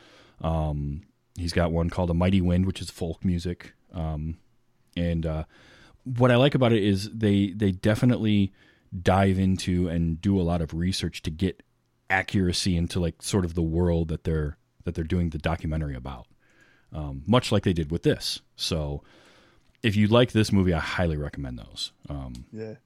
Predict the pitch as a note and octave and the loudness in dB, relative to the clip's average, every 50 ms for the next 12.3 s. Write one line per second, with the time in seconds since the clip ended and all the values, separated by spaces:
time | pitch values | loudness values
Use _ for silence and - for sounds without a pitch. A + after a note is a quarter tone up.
0 | _ _ _ - - D#2+ - F#2+ E2+ - E2 D#2+ D#2 D#2 D2+ D#2+ - - - E3+ | _ _ _ -8 -8 -4 -4 -4 -4 -4 -4 -6 -6 -6 -8 -8 -4 -2 0 0
1 | C#3+ D#3+ D3 - - D#3+ D#3 E3+ D#3+ - _ _ _ _ - F3+ F#3+ F#3+ F#3 F3 | 0 0 -2 -2 -2 0 2 2 2 2 _ _ _ _ -6 -4 2 4 4 4
2 | - - - - F3+ E3 E3+ D#3+ D#3+ - F3 E3 G3 A3 - - C#3 C3 - G3 | 4 2 0 2 4 6 6 6 4 4 2 2 2 0 0 -2 0 4 4 6
3 | E3 D#3+ D#3 C3+ - - F#3+ F#3+ F#3 E3+ D3+ C3+ C#3 C3 - - - G3 F3 D3+ | 6 6 4 2 4 6 8 8 8 8 6 4 2 0 -2 2 4 4 4 4
4 | C3 B2 A2 A2 - - C3+ - A#3+ - - D#3 - - - - F3+ D3+ D#3 D3+ | 0 -4 -4 -4 -6 -8 -12 -12 -10 -8 -8 -8 -8 -8 -4 0 2 2 2 2
5 | - - C#3 D3+ - - - G3+ G#3+ G3 - - F#3+ D#3+ C3+ F3+ F#3+ G3+ G#3 F3 | -2 -6 -8 -8 -8 -10 -12 -12 -10 -10 -6 -2 -2 2 4 4 6 6 4 4
6 | - - - - A2 G#2 G#2+ A#2+ C#3 D3 D#3+ D#3+ - - G#2+ F2 E2 - B2+ - | 2 -2 -8 -10 -8 -4 -2 0 2 2 2 2 0 0 0 2 2 2 4 4
7 | E3+ E3 C#3 A2+ - - _ _ _ - C3+ C3 C#3+ C#3+ C#3 C#3+ D3 D#3 C#3+ - | 4 2 2 2 -2 -10 _ _ _ -4 0 4 4 6 6 6 6 4 2 0
8 | - - - - - - - F#3 F3+ B3 A#3+ - E2+ G2 A2+ - - C#3 B2+ B2 | -4 -16 -20 -20 -6 0 2 4 6 6 4 4 4 2 2 0 2 4 4 6
9 | A#2 A2+ G#2 - C#3+ D3 - B2+ G#2 F#2+ G2 F2 E2+ D#2 E2 D2+ D#2+ D#2+ - G#2 | 6 6 4 4 2 2 2 0 2 2 0 0 0 -2 -4 -4 -4 -4 -2 -2
10 | F#2+ F2+ - G2+ F2+ F#2 F#2+ G2 F#2+ G#2 G#2+ G2+ - G#2+ G#2+ C3+ C3+ F2 D#2 - | -2 -2 0 0 0 2 2 2 2 2 2 2 2 0 0 0 0 0 0 -2
11 | - D#2+ D#2 D2 D2 D2+ - - C#2+ C#2 - - A#1 - - _ _ - - E2 | -4 -6 -4 -4 -6 -8 -8 -10 -12 -12 -12 -14 -16 -16 -18 _ _ -10 -8 -6
12 | D#2 D2 C#2+ C2+ C2+ C2+ C#2 | -6 -4 -6 -6 -8 -10 -10